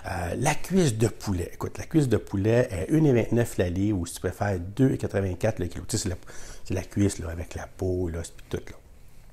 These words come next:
Toi, la semaine passée, euh, il l'a chez G A, je crois, il l'avait à quatre-vingt-huit cents la livre. Donc là, à une et vingt-neuf, là, c'est quand même une grosse différence entre une et vingt-neuf et quatre-vingt-huit cents. Mais quand même,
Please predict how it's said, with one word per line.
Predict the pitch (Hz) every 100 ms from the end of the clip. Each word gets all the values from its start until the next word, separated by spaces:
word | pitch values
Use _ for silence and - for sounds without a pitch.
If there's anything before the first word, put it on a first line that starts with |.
| - - -
Toi, | - 110
la | -
semaine | - 85
passée, | 78 - 123 151 - - - -
euh, | 87 87 82 80 80 85
il |
l'a | - -
chez | - 85
G | 78
A, | 87
je | 135
crois, | - 135
il | 101
l'avait | 85 90
à | 107
quatre-vingt-huit | - 113 - 95 113 92 85
cents | - 123 123 95 87
la | 82
livre. | 85 117 104 80 - - - - -
Donc | - 87
là, | 110
à | 104
une | 104
et | 104
vingt-neuf, | 90 82 98 117 -
là, | 95
c'est | -
quand | 85 92
même | 92
une |
grosse | - 92 87
différence | - 90 101 117
entre | - -
une | 147
et | 104
vingt-neuf | 87 78 117 107
et | -
quatre-vingt-huit | - 87 90 87 80
cents. | -
Mais | 131
quand | 104 127
même, | 113 147